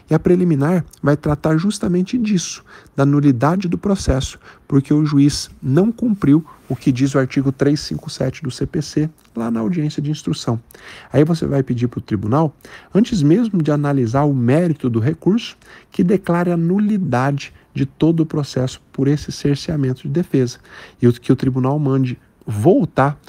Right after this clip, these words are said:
lá pra audiência ou que o tribunal desconsidere essa quarta testemunha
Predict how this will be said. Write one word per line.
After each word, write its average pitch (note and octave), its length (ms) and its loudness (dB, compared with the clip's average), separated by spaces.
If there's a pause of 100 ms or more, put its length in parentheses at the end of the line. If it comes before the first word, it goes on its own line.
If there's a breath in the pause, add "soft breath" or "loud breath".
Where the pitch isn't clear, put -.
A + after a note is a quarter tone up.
(180 loud breath)
lá D#3 180 4
pra D3 200 -2
audiência D#3+ 560 0
ou G#3 180 2
que A3+ 100 -4
o G#3 40 -2
tribunal F3 480 -4 (120)
desconsidere D#3+ 960 -2 (320 loud breath)
essa - 280 0
quarta C#3 400 0
testemunha D#3+ 580 -2